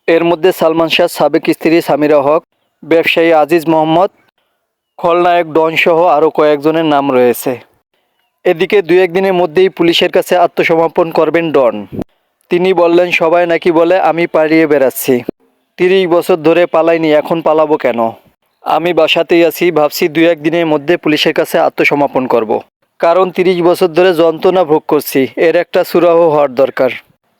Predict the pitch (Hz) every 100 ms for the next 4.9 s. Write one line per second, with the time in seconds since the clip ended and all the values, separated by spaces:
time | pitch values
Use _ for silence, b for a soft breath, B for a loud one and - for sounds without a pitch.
0 | _ _ 180 175 185 170 180 165 147 135
1 | 131 165 175 170 165 175 - 175 170 180
2 | 151 143 160 165 170 175 151 147 135 180
3 | 160 156 135 117 _ _ _ - 160 180
4 | 185 185 180 156 160 175 185 160